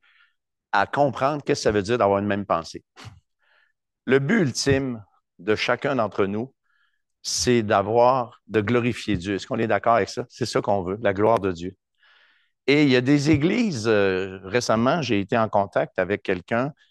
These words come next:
qui a été r-, blessé, mais à mort, qui a fréquenté une église qui a, qui en, il en est sorti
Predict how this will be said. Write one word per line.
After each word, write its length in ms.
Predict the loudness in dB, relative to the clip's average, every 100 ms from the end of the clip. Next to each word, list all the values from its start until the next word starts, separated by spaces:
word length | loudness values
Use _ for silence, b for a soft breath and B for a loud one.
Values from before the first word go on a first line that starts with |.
| _
qui 120 | -4 -4
a 20 |
été 640 | 2 0 2 -4 -4 -4 -6 -8
r-, 200 | -2 -2 -4 _ _
blessé, 720 | -2 2 4 4 2 0 0
mais 120 | -2 2
à 140 | 2
mort, 520 | 4 4 6 4 0 -6 _ _ _ _ -4
qui 100 | -2
a 60 | 0
fréquenté 560 | 0 0 2 2 2
une 180 | 2 2
église 760 | 2 2 0 0 -4 -6 -12 _ _ _ _ _ _ _ _ -4
qui 180 | 2
a, 200 | 4 4 0 _ _ _ _
qui 200 | -2 0
en, 120 | 2 2
il 140 | 4
en 120 | 4
est 80 | 2
sorti 640 | 2 0 0 -4 -2 -2